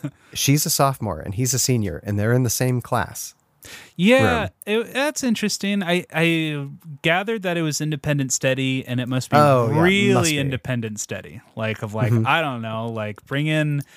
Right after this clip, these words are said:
Speaker 1: bring in these guys, bring in those elementary students. I don't
Speaker 2: Did you
Speaker 1: care.
Speaker 2: have independent study in your school?
Speaker 1: I had classes. What did we do? There,
Speaker 2: <laughs>
Speaker 1: I feel
Speaker 2: What did I do in high school?
Speaker 1: There were definitely times where we, we had free read,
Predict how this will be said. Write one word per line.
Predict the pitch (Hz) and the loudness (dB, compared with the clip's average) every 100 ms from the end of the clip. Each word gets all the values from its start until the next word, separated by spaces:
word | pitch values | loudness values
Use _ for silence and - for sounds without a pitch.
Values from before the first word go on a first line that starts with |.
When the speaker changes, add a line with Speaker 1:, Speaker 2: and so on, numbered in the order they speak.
| - _ - | -20 _ -2
Speaker 1:
bring | 160 | 0
in | 175 | 2
these | 143 160 135 | 2 2 0
guys, | 120 107 101 - | -2 -4 -6 -4
bring | 190 | 0
in | 226 | 2
those | 214 196 | 2 2
elementary | 202 202 196 - 143 | 2 2 0 -2 -6
students. | - 110 98 123 | -6 -6 -4 0
I | 156 | 0
don't | 131 | 2
Speaker 2:
Did | 160 254 | 0 2
you | 302 | 2
Speaker 1:
care. | - | 2
Speaker 2:
have | 330 359 - | 2 0 0
independent | 190 208 185 170 170 147 - | -2 0 0 0 0 -2 -2
study | - 120 117 107 | -4 -2 -2 -2
in | 92 82 | -2 -6
your | 76 | -6
school? | - - 60 - - | -8 -10 -12 -14 -4
Speaker 1:
I | 151 202 | -2 0
had | 226 226 220 214 196 | 0 -2 -2 -4 -6
classes. | - - 175 175 175 - 175 170 170 165 | -16 -8 -2 -2 -2 -4 -6 -6 -8 -6
What | 220 - | -8 -8
did | - | -6
we | 262 | -6
do? | 180 139 113 107 107 - _ _ - | -4 -4 -4 -4 -8 -12 _ _ -4
There, | 170 185 - | -2 -2 -4
Speaker 2:
<laughs> | - - - - | -14 -16 -16 -8
Speaker 1:
I | 156 170 | 2 4
feel | 240 | 6
Speaker 2:
What | 320 | 4
did | 262 | 2
I | 226 | -2
do | 147 120 110 | 0 0 0
in | 95 | -2
high | 98 | -4
school? | 104 - 85 82 87 - _ _ - | -6 -6 -6 -4 -6 -12 _ _ 2
Speaker 1:
There | 247 | 2
were | 285 | 2
definitely | 226 247 254 302 277 | 0 -2 -2 -4 -6
times | - 190 196 196 - | -4 -2 -2 -4 -4
where | 165 160 156 | 0 0 0
we, | 147 147 143 143 _ _ _ _ | 0 -2 -2 -6 _ _ _ _
we | 156 196 | 2 4
had | 208 240 262 | 4 0 -2
free | - - 147 143 190 | -6 -10 -4 -2 0
read, | 220 262 285 330 - | -2 -4 -4 -6 -8